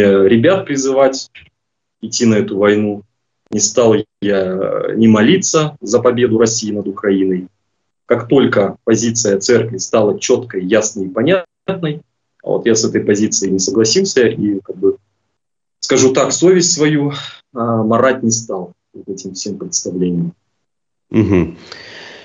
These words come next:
Speaker 2: Скажите, а, м, после вот этого вашего шага, м, покидания церкви, сама церковь какие-то решения принимала, м, по примеру того, как она поступает с неугодными? Ну, я вспомину-, э, вспоминаю протодиакона Андрея Кураева, в частности.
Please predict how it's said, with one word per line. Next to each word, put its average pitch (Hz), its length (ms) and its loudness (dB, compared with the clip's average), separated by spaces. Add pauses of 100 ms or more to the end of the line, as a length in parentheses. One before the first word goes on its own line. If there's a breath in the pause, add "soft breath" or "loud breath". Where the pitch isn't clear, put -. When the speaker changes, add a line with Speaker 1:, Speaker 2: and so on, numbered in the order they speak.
(140 loud breath)
Speaker 2:
Скажите, 151 520 0
а, 131 200 2
м, 131 340 2
после 147 260 0
вот 123 140 2
этого 113 280 0
вашего 113 360 0
шага, 87 580 0
м, 90 520 -4
покидания 107 480 2
церкви, 90 640 -2
сама 117 320 0
церковь 117 420 -2
какие-то 107 380 -4
решения 110 400 0
принимала, 113 600 2
м, 113 140 -4
по 117 140 -2
примеру 113 320 2
того, 117 260 2
как - 160 -4
она 104 140 0
поступает 101 720 -2
с - 160 -14
неугодными? 101 640 2
Ну, 98 140 0
я 104 140 4
вспомину-, 107 720 0
э, - 20 -8
вспоминаю 107 500 2
протодиакона 98 640 0
Андрея 92 320 2
Кураева, 90 420 0
в 80 60 -8
частности. 80 640 -6